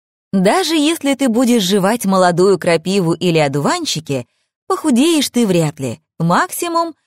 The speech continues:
мы продвинем ещё один бизнес под названием «Диета для лохов». Но справедливости ради хочу заметить, что есть одна субстанция, потребляя которую,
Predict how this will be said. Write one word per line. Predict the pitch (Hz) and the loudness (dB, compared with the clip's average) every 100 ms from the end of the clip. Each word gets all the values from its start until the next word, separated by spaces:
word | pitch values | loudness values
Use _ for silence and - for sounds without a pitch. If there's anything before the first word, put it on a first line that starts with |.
| _ | _
мы | 214 240 359 | 0 2 2
продвинем | 302 277 269 277 269 | 0 2 2 2 2
ещё | 233 233 - 233 | 2 0 0 2
один | 214 175 165 151 | 2 0 -2 0
бизнес | 262 285 254 247 | 0 2 0 0
под | - 202 | -2 0
названием | 175 156 143 226 262 233 226 214 151 | 0 0 0 2 2 2 2 0 -2
«Диета | 165 160 139 254 285 262 254 220 | -2 0 0 0 0 -2 0 -2
для | 151 147 165 | -2 0 2
лохов». | 170 151 139 139 143 - _ _ _ _ _ _ _ | 2 0 -2 -4 -4 -6 _ _ _ _ _ _ _
Но | 180 185 175 | 0 2 0
справедливости | 175 185 180 160 156 147 - 175 | 0 0 0 0 0 0 -2 -2
ради | 233 359 196 156 _ _ _ | -2 -2 -2 -2 _ _ _
хочу | 240 269 381 | -4 -2 -2
заметить, | 302 294 349 - 262 | 0 -2 -2 -8 -8
что | - 247 | -4 -2
есть | 240 311 - - | -2 -2 -6 -4
одна | 226 202 220 190 | -2 0 0 -2
субстанция, | - 165 - 277 359 339 - 147 | -4 -6 -4 -4 -4 -4 -4 -4
потребляя | 139 170 - 180 180 196 175 | -4 -4 -2 -2 0 0 0
которую, | 160 151 160 359 302 | -2 -6 -4 -4 -2